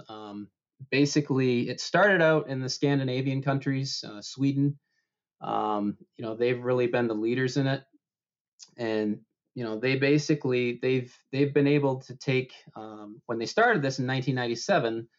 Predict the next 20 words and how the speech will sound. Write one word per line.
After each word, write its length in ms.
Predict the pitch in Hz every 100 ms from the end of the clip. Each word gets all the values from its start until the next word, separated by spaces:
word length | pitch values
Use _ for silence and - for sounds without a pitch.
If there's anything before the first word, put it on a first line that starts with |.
| _ _ _ _
and, 240 | 113 113
you 80 | 160
know, 80 | 123
Sweden's, 600 | 107 175 165 165 151 - -
you 80 |
know, 80 | 131
obviously 380 | 120 135 135 131
not 160 | 127 127
the 60 |
size 260 | - 196 220
of 60 |
the 60 | 147
United 360 | 120 117 113 120
States, 340 | - 117 113
but 160 | - 113
they 140 | 139
were 120 | 143
able 220 | 143 135
to 100 | 131
take 300 | 131 139 135